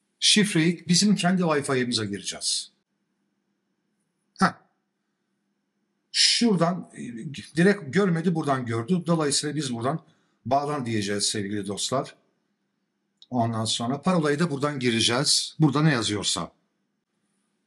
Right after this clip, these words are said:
Ve buradan da bağlan diyeceğiz, tamam diyeceğiz. Şu anda bakıyoruz, bağlandı. Direkt buradan bağlandığı için de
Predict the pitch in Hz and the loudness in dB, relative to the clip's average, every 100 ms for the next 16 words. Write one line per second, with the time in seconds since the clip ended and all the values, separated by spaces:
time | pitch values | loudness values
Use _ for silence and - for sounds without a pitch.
0 | - 196 190 170 143 143 147 131 135 139 | 2 4 4 2 0 0 -2 0 0 0
1 | 135 117 104 92 90 - 123 113 95 85 | -2 -4 -4 -6 -4 -2 -2 -4 -6 -8
2 | 82 - - - - _ _ _ _ _ | -10 -6 -6 -6 -10 _ _ _ _ _
3 | _ _ _ _ _ _ - - 214 185 | _ _ _ _ _ _ -2 2 4 4
4 | 175 180 160 139 151 185 185 - - - | 2 0 0 0 2 2 2 0 -4 -10
5 | _ _ _ _ _ - 156 143 120 98 | _ _ _ _ _ -2 0 2 -2 -8
6 | 87 _ _ _ _ _ _ _ _ _ | -12 _ _ _ _ _ _ _ _ _
7 | _ _ - 180 196 - 160 214 196 165 | _ _ 4 6 6 2 0 2 2 0
8 | 180 185 180 175 233 208 - 135 123 110 | 0 0 2 2 2 0 0 -2 -2 0
9 | 131 170 | 0 -2